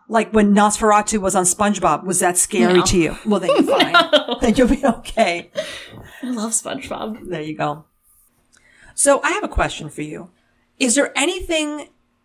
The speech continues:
Speaker 1: that you were disappointed in? Why are you giving me that face? What
Speaker 2: I
Speaker 1: does
Speaker 2: mean,
Speaker 1: that mean?
Speaker 2: is there anything that I was disappointed in? Susanna Budapest. <laughs>
Speaker 1: Okay, yeah.
Speaker 2: Um,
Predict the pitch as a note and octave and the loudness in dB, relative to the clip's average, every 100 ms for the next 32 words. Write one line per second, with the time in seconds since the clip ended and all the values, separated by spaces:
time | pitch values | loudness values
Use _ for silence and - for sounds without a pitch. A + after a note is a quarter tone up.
0 | _ _ _ - A#3 G#3 A#3 G3+ G3 - | _ _ _ -4 -2 0 0 -2 -4 -4
1 | G3+ F#3+ F3+ A#2+ - _ _ _ _ _ | -4 -4 -4 -6 -10 _ _ _ _ _
2 | _ _ _ _ _ _ _ _ _ _ | _ _ _ _ _ _ _ _ _ _
3 | _ _ _ _ _ _ _ _ _ _ | _ _ _ _ _ _ _ _ _ _
4 | _ _ G3 A#3 C#4+ C#4+ C4 B3+ B3+ A#3+ | _ _ 2 4 4 4 4 2 2 4
5 | G#3 - - - B3 A#3+ A3+ A3+ A3 F#3 | 4 2 -6 -10 0 2 4 4 4 2
6 | G3 - _ - _ - - - - A3 | -8 -16 _ -20 _ -20 -20 -20 -4 -2
7 | A3+ A3+ G#3 G3+ G3 F#3+ F#3+ F3 E3+ E3+ | 0 -2 -2 -2 -4 -4 -8 -6 -8 -8
8 | D#3+ C#3+ E3+ _ _ _ _ - F3+ F3+ | -10 -10 -12 _ _ _ _ -4 -2 -2
9 | F#3 E3+ - - - - C4+ - - - | -4 -6 -8 -10 -4 0 2 0 -4 -10
10 | - G#3+ F#3 F3+ D3 E3 D3 - - A3+ | -12 -4 -4 -2 -2 0 -2 -2 -2 -2
11 | G#3+ G#3 G3+ G3+ G3+ G#3 | 0 -2 -4 -6 -6 -6